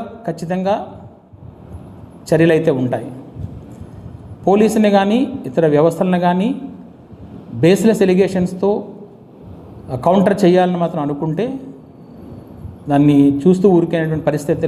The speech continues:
లేదు. ఖచ్చితంగా చట్టపరంగా చర్యలు తీసుకుంటామని హెచ్చరిస్తున్నాము. So, ఇక్కడ ఉన్నటువంటి ఏవైతే ఉన్నాయో వీటన్నిటినీ కూడా మా చట్టపరంగా ఖచ్చితంగా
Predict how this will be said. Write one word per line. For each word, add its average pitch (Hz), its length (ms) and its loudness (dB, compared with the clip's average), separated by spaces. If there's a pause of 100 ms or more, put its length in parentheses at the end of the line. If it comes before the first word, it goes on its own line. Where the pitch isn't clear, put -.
లేదు. 147 200 -2 (880)
ఖచ్చితంగా 196 560 4 (480)
చట్టపరంగా 180 600 0 (120)
చర్యలు 170 360 0
తీసుకుంటామని 151 760 -6 (580)
హెచ్చరిస్తున్నాము. 139 680 -2 (1400)
So, - 60 -4 (180)
ఇక్కడ 165 240 2
ఉన్నటువంటి 214 420 4 (360)
ఏవైతే 175 300 2 (100)
ఉన్నాయో 160 300 0 (180)
వీటన్నిటినీ 180 500 -2 (100)
కూడా 180 160 0 (1300)
మా 170 80 4 (120)
చట్టపరంగా 190 580 2 (560)
ఖచ్చితంగా 180 500 0